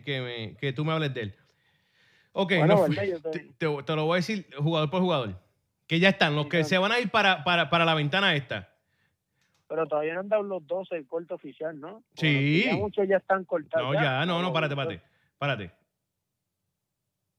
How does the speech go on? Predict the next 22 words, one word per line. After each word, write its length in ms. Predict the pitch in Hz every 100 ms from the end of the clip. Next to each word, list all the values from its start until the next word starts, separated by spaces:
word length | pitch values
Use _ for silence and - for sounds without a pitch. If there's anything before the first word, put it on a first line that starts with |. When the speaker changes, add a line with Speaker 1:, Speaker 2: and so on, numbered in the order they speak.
| _ _ _ _ _ _ _
Speaker 1:
Te 80 | 143
digo 160 | 156 160
ahora, 200 | 123 -
uno, 240 | 147 165
dos, 240 | 143 127 120
tres, 240 | 107 98 -
cuatro, 360 | - 123 110 95
cinco, 360 | - 120 107
seis. 460 | 98 117 101 92 -
Se 160 | - 165
ve-, 220 | 160 170
se 100 | 156
van 100 | 170
a 40 | 190
llevar 200 | 226 170
quince. 500 | 220 226 135 95 _ _ _ -
Ellos 120 | 160
se 60 |
van 80 | 208
a 20 | 220
llevar 160 | 208
quince. 420 | 190 226 151 110